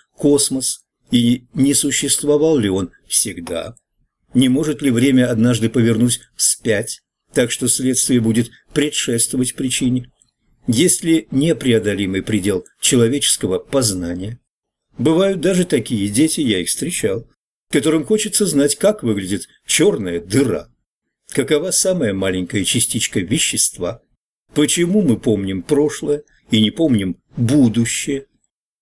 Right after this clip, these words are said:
Если раньше и правда был хаос, то как получилось, что теперь установился видимый порядок? И почему Вселенная вообще существует?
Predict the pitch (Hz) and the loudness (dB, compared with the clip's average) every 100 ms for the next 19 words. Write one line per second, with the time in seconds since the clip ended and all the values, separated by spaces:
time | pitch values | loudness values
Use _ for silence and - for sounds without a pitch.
0 | _ _ _ - 113 151 147 147 156 147 | _ _ _ -2 0 2 2 2 2 2
1 | 151 147 135 95 90 87 92 - 92 82 | 0 0 0 0 -2 -4 -4 -2 -2 0
2 | - - _ - 180 147 - 117 104 - | -2 -4 _ -4 0 -2 -2 -2 -2 -2
3 | 104 95 - 127 - 160 214 - _ 120 | -4 -2 -4 -2 -2 0 -2 -2 _ -2
4 | - 110 95 85 82 - 98 151 90 82 | -2 -4 -4 -4 -2 -2 -2 0 -2 -2
5 | 92 87 85 - - _ _ _ _ - | -4 -2 -2 -6 -12 _ _ _ _ -2
6 | 117 - 143 170 - 156 156 147 143 135 | 0 0 -2 -4 -2 0 0 2 0 0
7 | 143 - 87 - _ - - - - - | -2 -2 -4 -6 _ -4 -2 -2 -6 -4
8 | 87 76 | -8 -10